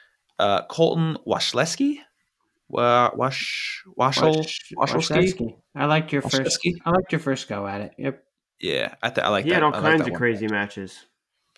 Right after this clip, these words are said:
Speaker 2: Yeah, that
Speaker 1: Yeah,
Speaker 2: kid was
Speaker 1: eleven six. Man, he's fun.
Speaker 3: Seventeen to twelve,
Speaker 2: He is.
Speaker 3: seventeen to thirteen.
Speaker 2: Him and
Speaker 3: Jeez.
Speaker 2: Team are eleven six in the finals.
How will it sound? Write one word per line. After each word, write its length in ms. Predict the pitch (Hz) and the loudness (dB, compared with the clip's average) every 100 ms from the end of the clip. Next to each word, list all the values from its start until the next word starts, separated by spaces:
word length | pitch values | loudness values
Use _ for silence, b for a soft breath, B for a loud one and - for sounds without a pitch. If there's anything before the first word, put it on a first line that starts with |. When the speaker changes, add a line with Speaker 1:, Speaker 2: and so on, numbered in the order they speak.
| _ _ _ _ _ 156 | _ _ _ _ _ -2
Speaker 2:
Yeah, 180 | 131 | 2
that 60 | 135 | 4
Speaker 1:
Yeah, 120 | - | 4
Speaker 2:
kid 80 | 151 | 6
was 20 | |
Speaker 1:
eleven 200 | 131 120 | 4 2
six. 460 | 110 131 123 - - _ _ - | -4 -4 -2 -4 -10 _ _ -8
Man, 260 | 113 117 120 | -2 -2 -2
he's 280 | - 135 - | -4 -4 0
fun. 160 | 139 143 | 2 4
Speaker 3:
Seventeen 500 | 117 - 147 143 127 | 2 0 2 4 4
to 80 | |
twelve, 420 | 117 120 127 147 151 | 2 2 6 8 6
Speaker 2:
He 60 | |
is. 80 | 135 | 4
Speaker 3:
seventeen 440 | 127 135 120 135 | 2 0 2 2
to 80 | 123 | 2
thirteen. 840 | - 135 135 - 135 135 135 131 - _ _ _ _ _ _ _ _ _ _ _ _ _ _ _ _ _ _ _ _ _ - | 2 2 2 2 4 4 2 -2 -10 _ _ _ _ _ _ _ _ _ _ _ _ _ _ _ _ _ _ _ _ _ 0
Speaker 2:
Him 200 | 120 127 | 4 6
and 80 | 147 | 4
Speaker 3:
Jeez. 60 | |
Speaker 2:
Team 180 | - 185 | 2 4
are 60 | 156 | 6
eleven 340 | 143 156 147 | 4 4 2
six 320 | 147 165 165 | 0 -6 -4
in 80 | 151 | -4
the 60 | 147 | -2
finals. 480 | 151 160 113 - | -2 -2 -2 -8